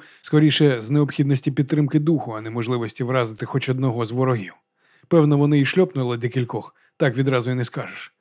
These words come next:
Тахіонні ракети точно справляли враження, вправно перетворюючи каменюки на щебінь. Туріанці відповідали вогнем зі зброї, схожої на наші тахіонні ракети.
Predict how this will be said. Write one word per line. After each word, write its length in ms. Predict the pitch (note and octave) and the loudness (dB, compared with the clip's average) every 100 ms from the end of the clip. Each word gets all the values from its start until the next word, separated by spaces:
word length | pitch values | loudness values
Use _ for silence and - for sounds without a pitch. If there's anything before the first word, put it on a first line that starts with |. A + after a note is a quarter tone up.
| _ _ _ _ _ | _ _ _ _ _
Тахіонні 480 | D3+ C#3+ D#3 D3+ C#3+ | 0 4 4 4 2
ракети 380 | C3+ F3+ D#3 B2+ | 2 2 2 0
точно 340 | D#3 C#3+ B2 | 0 0 -2
справляли 460 | - C3 A#2+ A#2 A#2 | -4 -4 -2 -2 -2
враження, 420 | B2 A#2 A#2 A2+ | -2 -2 -2 -6
вправно 380 | - C3 A#2+ A#2+ | -4 -2 -2 -2
перетворюючи 640 | B2 A#2 B2+ A#2 A2+ B2+ | -2 -2 -2 -2 -2 -6
каменюки 420 | A#2+ A#2+ A#2 G#2+ | -6 -6 -6 -8
на 120 | A#2+ A#2 | -6 -4
щебінь. 400 | - A2 G2 F#2+ _ _ _ _ _ _ _ | -4 -8 -10 -20 _ _ _ _ _ _ _
Туріанці 480 | D3 D#3 F3 E3 - | 4 6 6 2 2
відповідали 600 | C3 B2 C#3 C#3 D3 C#3 | 0 0 0 2 2 2
вогнем 400 | B2+ B2 D3 C3+ | 0 2 2 2
зі 140 | B2 B2+ | 2 0
зброї, 500 | C3+ D#3 A#2+ G2 - - | 2 2 0 -4 -18 -14
схожої 440 | - C#3 A#2 A#2+ | 0 0 2 -2
на 120 | A#2+ | -2
наші 260 | B2+ A2+ C3 | -2 -2 -2
тахіонні 500 | B2+ - B2+ A#2 A#2+ | -4 -2 -4 -2 -2
ракети. 420 | B2 - - - | -2 -4 -12 -20